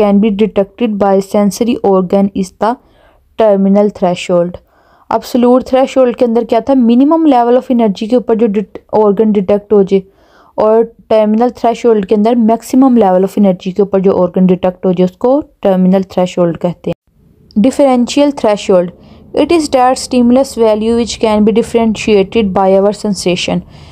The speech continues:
जो सेंसेशन के अंदर डिफरेंस प्रोड्यूस करे उसको डिफरेंशियल थ्रेशोल्ड कहते हैं। For example, differentiate between light of one candle and two candles।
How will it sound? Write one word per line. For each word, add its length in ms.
जो 80
सेंसेशन 580
के 120
अंदर 180
डिफरेंस 440
प्रोड्यूस 500
करे 280
उसको 240
डिफरेंशियल 600
थ्रेशोल्ड 500
कहते 340
हैं। 140
For 180
example, 420
differentiate 680
between 540
light 200
of 320
one 180
candle 380
and 200
two 180
candles। 340